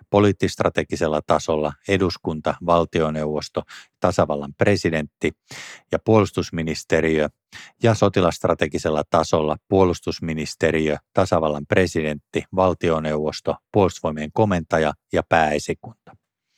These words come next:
Strateginen taso on koko valtakunnan voimavarat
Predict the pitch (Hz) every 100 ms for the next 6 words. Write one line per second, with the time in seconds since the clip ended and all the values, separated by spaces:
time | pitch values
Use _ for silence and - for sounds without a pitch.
0 | _ _ _ _ _ _ _ _ _ _
1 | _ _ _ _ _ _ _ _ - -
2 | - _ - - 143 151 120 95 87 110
3 | 104 82 - _ 90 85 113 107 101 107
4 | 95 - 87 80 80 87 82 78 78 76